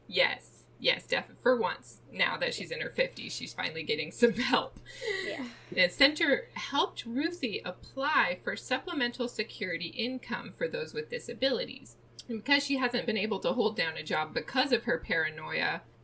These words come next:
Speaker 1: she qualified for it.
Speaker 2: Yeah.
Speaker 1: Two months before the break-in that happened,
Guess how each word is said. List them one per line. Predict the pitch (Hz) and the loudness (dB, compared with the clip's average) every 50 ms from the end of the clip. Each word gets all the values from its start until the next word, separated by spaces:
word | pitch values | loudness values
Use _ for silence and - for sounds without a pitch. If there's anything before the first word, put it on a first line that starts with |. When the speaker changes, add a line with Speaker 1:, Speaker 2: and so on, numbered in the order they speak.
| - - - | -20 -20 -6
Speaker 1:
she | - - - 226 196 - - - - - _ _ | -2 0 0 0 0 -2 -8 -16 -20 -20 _ _
qualified | - - 330 415 302 269 - - - - - | 0 2 4 4 4 2 4 4 2 2 0
for | - - - 101 98 | -2 -4 -4 -4 -4
it. | - - - - - - | -8 -12 -14 -18 -16 -10
Speaker 2:
Yeah. | - - - - - - - - - - - - | -10 -10 -10 -12 -20 -20 -20 -20 -20 -20 -2 -2
Speaker 1:
Two | - - 269 294 | 2 4 4 4
months | 302 285 254 254 254 - - | 4 2 -2 -2 -4 -6 -4
before | - 240 240 - - 247 254 247 | -4 -6 -6 -4 -4 -2 0 0
the | 226 - - | 0 -2 -4
break-in | - - 196 196 302 330 339 - - - - - - - 190 - - - - - | -6 -6 -4 -2 -2 -2 -4 -4 -4 -4 -4 -6 -10 -12 -14 -14 -16 -20 -16 -12
that | - - | -10 -10
happened, | - - - - - - - - - - 208 - | -6 -2 -2 -2 -2 -4 -6 -6 -6 -8 -10 -12